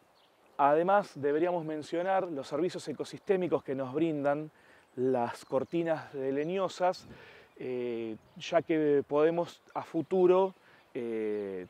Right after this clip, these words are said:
tender a la neutralidad de carbono, por lo menos parcial. Es importante que nuestra cortina, eh, no tenga una porosidad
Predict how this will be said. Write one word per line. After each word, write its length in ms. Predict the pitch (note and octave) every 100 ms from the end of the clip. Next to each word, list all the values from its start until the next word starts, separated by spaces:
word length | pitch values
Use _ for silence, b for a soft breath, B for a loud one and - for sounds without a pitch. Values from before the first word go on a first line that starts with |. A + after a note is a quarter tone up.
| -
tender 520 | C#3+ C#3+ D3 E3 E3+
a 200 | C#3+ C3
la 180 | B2+ B2
neutralidad 840 | B2+ C3+ - C#3+ C#3 D3+ E3+ E3+ E3
de 120 | D3
carbono, 560 | D3+ D3 E3 E3+ F3+ - -
por 120 | C3+
lo 120 | C3+
menos 240 | D3+ D#3
parcial. 520 | - B2 - C3+ G#2+ E2+ _ _ b -
Es 240 | F3+ -
importante 760 | G#3 E3+ G3 - A3 G#3+ G3+ F3
que 380 | E3 D3+ E3 - _ _ -
nuestra 480 | D#3 F3 D#3 D#3+ D#3
cortina, 800 | D#3+ D3+ - G#3 F3 C#3+ C3 - -
eh, 800 | B2 A2 G#2+ G#2 G2+ G2+ G2+ A2
no 160 | C3+ F3+
tenga 460 | - G#3 G3+ G3+ -
una 540 | F3 F3+ F3 D#3+ D#3 C3+
porosidad 540 | D#3 D3+ - D#3+ E3+